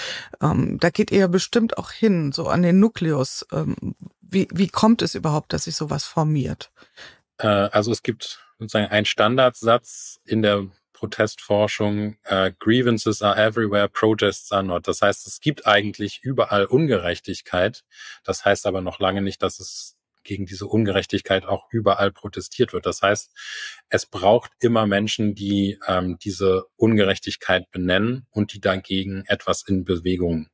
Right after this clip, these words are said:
Speaker 2: setzen. Und das heißt, der erste Punkt ist, es muss erstmal ein Bewusstsein geben von dieser Ungerechtigkeit. Das muss erstmal als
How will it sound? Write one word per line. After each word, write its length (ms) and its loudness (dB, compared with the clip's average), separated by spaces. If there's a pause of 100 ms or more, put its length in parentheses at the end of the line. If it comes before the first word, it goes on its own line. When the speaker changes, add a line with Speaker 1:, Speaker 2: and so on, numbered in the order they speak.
Speaker 2:
setzen. 580 -4 (480)
Und 120 -6
das 120 -4
heißt, 360 0 (120)
der 160 2
erste 320 4
Punkt 400 0
ist, 180 -4
es 140 -8
muss 200 -2
erstmal 280 -6
ein 200 -4
Bewusstsein 840 -2
geben 380 -6
von 180 -10
dieser 260 -4
Ungerechtigkeit. 1040 -6 (140)
Das 180 -6
muss 220 2
erstmal 400 2
als 360 0